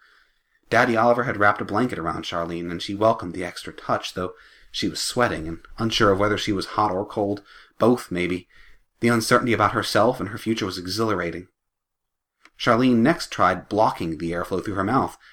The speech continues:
She waited until her fidgeting tongue rested momentarily against her front upper teeth.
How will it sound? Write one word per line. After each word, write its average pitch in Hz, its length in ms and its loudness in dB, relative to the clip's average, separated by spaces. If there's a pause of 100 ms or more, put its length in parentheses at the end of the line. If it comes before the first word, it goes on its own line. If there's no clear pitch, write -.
(200)
She - 160 -4
waited 104 340 0
until 110 280 -4
her 104 120 -2
fidgeting 131 380 -2
tongue 92 360 -2
rested 92 340 -2
momentarily 101 840 0
against 95 300 -8
her 92 80 -6
front 98 240 -2
upper 95 180 -4
teeth. 92 320 -8